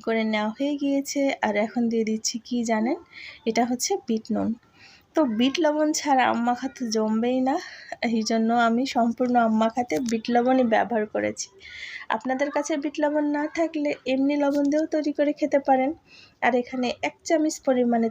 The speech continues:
চাট মশলা দিয়ে দিচ্ছি। চাট মশলাটা দিলে খুব বেশি টেস্ট হয়। আর এখানে চিলি ফ্লেক্স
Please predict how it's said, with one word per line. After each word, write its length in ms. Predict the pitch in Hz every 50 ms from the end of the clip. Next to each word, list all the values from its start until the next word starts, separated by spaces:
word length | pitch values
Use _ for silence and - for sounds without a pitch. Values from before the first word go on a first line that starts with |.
| 220
চাট 160 | - 233 226 226 -
মশলা 320 | 247 247 254 - - 247 226
দিয়ে 180 | 202 208 196 196
দিচ্ছি। 280 | 208 214 - - - 294 339 - - _ _ _ -
চাট 160 | - 240 226 240
মশলাটা 380 | 240 247 254 - 277 262 262 269
দিলে 220 | 254 254 269 262 294 285 -
খুব 120 | - 269 247 -
বেশি 280 | - 220 233 - - 277
টেস্ট 400 | 254 - 233 220 214 214 - - -
হয়। 160 | 247 277 403 - - - - - - - - -
আর 80 | 233 233 233
এখানে 260 | 247 247 269 247 240 240
চিলি 280 | 240 226 233 233 254
ফ্লেক্স 340 | 262 - 285 269 277 277 -